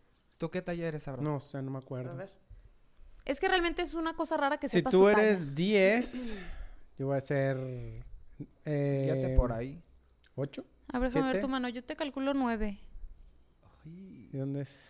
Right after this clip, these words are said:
Speaker 4: A ver si latino.
Speaker 3: Oye, ¿pueden hacer eso? Que le tomen una foto al, a los dedos de la novia y se lo
Speaker 4: No.
Speaker 1: Ay,
Speaker 3: manden.
Speaker 1: qué incómodo así el Zoom, ¿no? No, pues así es doce.
Speaker 4: No, no, no, la verdad no funciona. Tengo ahí en mi, ahí en Instagram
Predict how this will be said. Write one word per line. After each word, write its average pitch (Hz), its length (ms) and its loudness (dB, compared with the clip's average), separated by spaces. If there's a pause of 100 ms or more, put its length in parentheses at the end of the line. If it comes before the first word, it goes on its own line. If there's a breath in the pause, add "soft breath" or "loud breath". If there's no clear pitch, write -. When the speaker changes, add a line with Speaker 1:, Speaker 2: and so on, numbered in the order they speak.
(380)
Speaker 4:
A 240 60 -6
ver 233 100 -4
si 262 120 -8
latino. 226 440 -8 (460 soft breath)
Speaker 3:
Oye, 233 300 6
¿pueden 247 300 0
hacer 269 240 -4
eso? 254 260 -6
Que 320 100 -8
le 208 120 -4
tomen 220 260 -8
una 247 180 -8
foto 233 300 -10
al, 165 420 -4
a 151 100 -6
los 151 200 -6
dedos 165 240 -8
de 196 80 -6
la 247 140 -2
novia 233 340 -2
y 202 60 -2
se 202 80 0
lo 180 80 -2
Speaker 4:
No. 180 80 -6
Speaker 1:
Ay, 160 140 -2
Speaker 3:
manden. 302 180 0
Speaker 1:
qué - 60 -2
incómodo 175 300 4
así 170 240 4
el 156 140 4
Zoom, 170 400 -4
¿no? 196 260 0
No, 190 160 0
pues 170 160 -2
así 175 140 0
es 185 180 0
doce. 156 360 0
Speaker 4:
No, 302 260 4
no, 277 200 6
no, 262 180 8
la 254 100 12
verdad 254 240 8
no 269 140 2
funciona. 254 560 4 (320 loud breath)
Tengo 330 320 10
ahí 370 220 12
en 339 100 4
mi, 349 240 2
ahí 269 240 6
en 294 340 6
Instagram 285 540 0